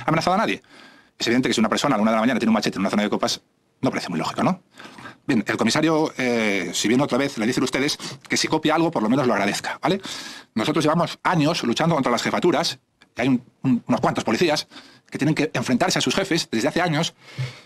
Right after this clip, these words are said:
para, eh, de, proceder a la detención por personas que simplemente portan machetes o armas en zonas de, eh, de ocio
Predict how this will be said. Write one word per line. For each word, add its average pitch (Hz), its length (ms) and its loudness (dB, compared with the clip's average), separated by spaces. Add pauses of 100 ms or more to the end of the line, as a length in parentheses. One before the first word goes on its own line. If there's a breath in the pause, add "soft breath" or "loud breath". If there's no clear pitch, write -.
(120 loud breath)
para, 180 320 0
eh, 113 240 0
de, 123 100 0
proceder 131 320 -2
a 151 60 2
la 139 60 2
detención 127 340 -2
por 131 80 -2
personas 139 280 -2
que 120 80 -2
simplemente 151 420 0
portan 95 280 -4
machetes 139 380 -2
o 127 60 0
armas 123 180 0
en 110 80 -4
zonas 110 300 -4 (360)
de, 143 120 0
eh, 95 440 -4
de 139 100 0
ocio 147 300 -2